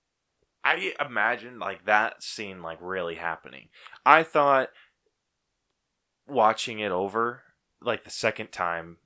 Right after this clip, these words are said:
that, like, that scene kinda stuck out to me because I was just like, "Really? Like, the kid's not gonna say anything, and then he just rides off?"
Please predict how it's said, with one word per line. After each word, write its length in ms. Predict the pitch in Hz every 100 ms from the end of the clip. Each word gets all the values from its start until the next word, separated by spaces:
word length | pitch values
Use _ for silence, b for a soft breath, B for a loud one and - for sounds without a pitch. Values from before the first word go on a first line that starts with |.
| _
that, 280 | 104 92 -
like, 220 | 110 101 -
that 180 | 120 -
scene 200 | 131 123
kinda 180 | 120
stuck 360 | 95 - 101 -
out 240 | 104 104 -
to 80 |
me 400 | 87 87 98 120 b b b b
because 760 | - 104 117 104 92 85 82 - _ _ _ _ _ _ -
I 120 | 110
was 140 | 101
just 180 | 101 -
like, 240 | 98 92
"Really? 400 | 98 110 113 123
Like, 320 | 107 95 85 76
the 80 | 104
kid's 220 | - 107
not 140 | 104
gonna 140 | 113 101
say 280 | 110 95 -
anything, 460 | 92 95 101 117
and 100 | 98
then 80 | 92
he 60 | 95
just 200 | 90 78
rides 440 | 76 87 87 90
off?" 300 | 87 87 110